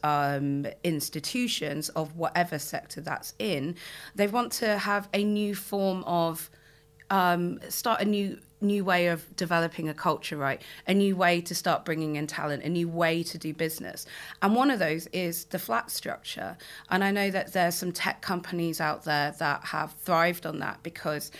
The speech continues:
when they are in the startup stage, it kind of makes sense, right, to have a flat structure. You have, um, you know,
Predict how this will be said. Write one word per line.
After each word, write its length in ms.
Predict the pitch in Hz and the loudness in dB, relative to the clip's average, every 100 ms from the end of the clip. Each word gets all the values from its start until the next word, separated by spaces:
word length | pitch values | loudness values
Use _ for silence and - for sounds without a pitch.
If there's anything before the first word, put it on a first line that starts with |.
| - - - | -18 -18 -8
when 640 | 160 180 180 175 175 175 - - - | 0 4 6 6 4 0 -4 -18 -12
they 380 | 180 175 165 160 170 | -2 2 4 4 4
are 160 | 160 | 2
in 60 | 151 | 2
the 80 | 151 | -2
startup 540 | - 190 185 - - | 4 4 4 0 -6
stage, 480 | - - 85 - - - - - | -6 -6 -6 -8 -12 -14 -16 0
it 160 | 214 - | 0 2
kind 260 | 233 202 | 2 4
of 60 | 185 | 4
makes 260 | 165 - | 2 2
sense, 300 | - 160 - | -4 -4 -4
right, 200 | - 131 | -4 -2
to 280 | - - 160 | -2 -2 -2
have 240 | 160 165 185 | -2 -2 -4
a 60 | |
flat 260 | 185 208 202 | -2 -2 -2
structure. 480 | - 214 214 - 226 | -2 -4 -2 -2 0
You 220 | 220 180 | 0 0
have, 320 | 175 151 151 - - - - | 4 4 2 -4 -14 -6 2
um, 320 | 180 170 170 | 6 6 4
you 80 | 202 | 2
know, 120 | 165 | 2